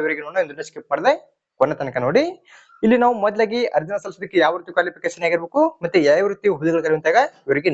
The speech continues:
ನೋಡ್ತಾ ಹೋಗೋಣ. ಇಲ್ಲಿ ಪ್ರತಿಯೊಂದರ ಬಗ್ಗೆನೂ ಕೂಡ ಅವರು ಇವರಿಗೆ ಕೊಟ್ಟಿರ್ತಕ್ಕಂಥದ್ದು. ಇಲ್ಲಿ ಡೈರೆಕ್ಟ್ ಆಗಿ ನೀವು ಯಾರೆಲ್ಲ ಅರ್ಜಿನ ಸಲ್ಲಿಸಬೇಕು ಅಂತ ಅನ್ಕೊಂಡಿರ್ತಾರಲ್ಲ, ಇಲ್ಲಿ ಕೊಟ್ಟಿರ್ತಕ್ಕಂತಹ ಪ್ರತಿಯೊಂದು ಮಾಹಿತಿನೂ ಕೂಡ ಸರಿಯಾಗಿ ಚೆಕ್ ಮಾಡ್ಕೊಂಡು ನೀವು ಇಲ್ಲಿ ಅಪ್ಲೈ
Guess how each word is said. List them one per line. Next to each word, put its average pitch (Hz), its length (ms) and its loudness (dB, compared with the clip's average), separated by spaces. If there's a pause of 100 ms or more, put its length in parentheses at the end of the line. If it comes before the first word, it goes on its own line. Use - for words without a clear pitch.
(100)
ನೋಡ್ತಾ - 200 0
ಹೋಗೋಣ. 147 200 2
ಇಲ್ಲಿ 160 140 -6
ಪ್ರತಿಯೊಂದರ 170 380 -4
ಬಗ್ಗೆನೂ 147 260 -4
ಕೂಡ 139 120 2
ಅವರು 233 120 0 (300)
ಇವರಿಗೆ 135 240 0 (160)
ಕೊಟ್ಟಿರ್ತಕ್ಕಂಥದ್ದು. 123 680 0 (760)
ಇಲ್ಲಿ 233 220 4
ಡೈರೆಕ್ಟ್ 226 280 2
ಆಗಿ 226 180 -2
ನೀವು 233 140 6 (300)
ಯಾರೆಲ್ಲ 202 340 2
ಅರ್ಜಿನ 175 280 -8
ಸಲ್ಲಿಸಬೇಕು 175 320 -4
ಅಂತ - 140 -4
ಅನ್ಕೊಂಡಿರ್ತಾರಲ್ಲ, - 560 -2
ಇಲ್ಲಿ 165 140 -10
ಕೊಟ್ಟಿರ್ತಕ್ಕಂತಹ 175 600 -2 (100)
ಪ್ರತಿಯೊಂದು 170 340 -2
ಮಾಹಿತಿನೂ 151 280 0
ಕೂಡ 151 140 -2
ಸರಿಯಾಗಿ 143 260 -2
ಚೆಕ್ 139 140 -2
ಮಾಡ್ಕೊಂಡು 135 260 -8
ನೀವು 135 120 -6
ಇಲ್ಲಿ 262 120 2 (380)
ಅಪ್ಲೈ 160 220 2